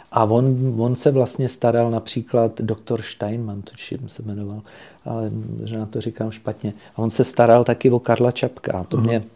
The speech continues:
Speaker 1: tam je jedna kapitola, kde on vypráví vlastně, jak zemřel Karel Čapek. Tak to, to mě, to mě teď, eh,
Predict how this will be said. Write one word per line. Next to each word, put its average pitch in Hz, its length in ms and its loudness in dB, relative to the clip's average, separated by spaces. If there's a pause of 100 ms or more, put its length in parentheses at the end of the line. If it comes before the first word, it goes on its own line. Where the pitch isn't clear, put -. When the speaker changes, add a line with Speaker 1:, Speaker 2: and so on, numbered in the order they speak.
Speaker 1:
tam 104 160 -6
je 123 80 0
jedna 117 220 -2
kapitola, 120 560 2
kde 113 180 4
on 113 160 2
vypráví 113 540 2
vlastně, 113 360 0 (280)
jak 113 160 2
zemřel 113 420 4
Karel 110 320 4
Čapek. - 480 -4
Tak 101 200 -4
to, 107 160 -2 (100)
to 110 120 -4
mě, 110 320 -2 (340)
to 117 100 -6
mě 113 200 -2
teď, 107 420 -2
eh, 117 80 2